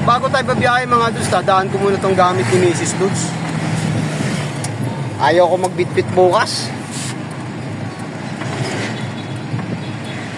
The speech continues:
Para bago tayo, pag uwi natin, so, yung bag lang mismo natin ang bibitbitin natin.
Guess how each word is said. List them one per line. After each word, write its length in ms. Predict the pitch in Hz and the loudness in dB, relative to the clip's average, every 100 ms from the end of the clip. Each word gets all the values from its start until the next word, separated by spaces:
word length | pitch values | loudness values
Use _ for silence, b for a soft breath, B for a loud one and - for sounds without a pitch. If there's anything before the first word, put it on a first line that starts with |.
| - - - - | -8 -8 -8 -8
Para 320 | 135 139 151 | -4 -2 0
bago 320 | 156 165 160 | 4 4 2
tayo, 160 | - 165 | 0 0
pag 160 | 185 185 175 - | 2 0 -2 0
uwi 240 | 202 202 | 4 4
natin, 480 | 202 190 190 220 202 165 - - - - - | 4 2 0 0 0 -4 -8 -8 -10 -8 -4
so, 80 | 170 | 0
yung 240 | 190 180 | 2 4
bag 160 | 185 185 | 2 4
lang 160 | 190 | 2
mismo 240 | 196 190 196 | 2 2 2
natin 320 | 190 180 185 | 2 2 2
ang 160 | 175 | 4
bibitbitin 480 | 175 165 165 175 170 | 2 2 0 0 2
natin. 320 | 165 151 156 | 2 2 0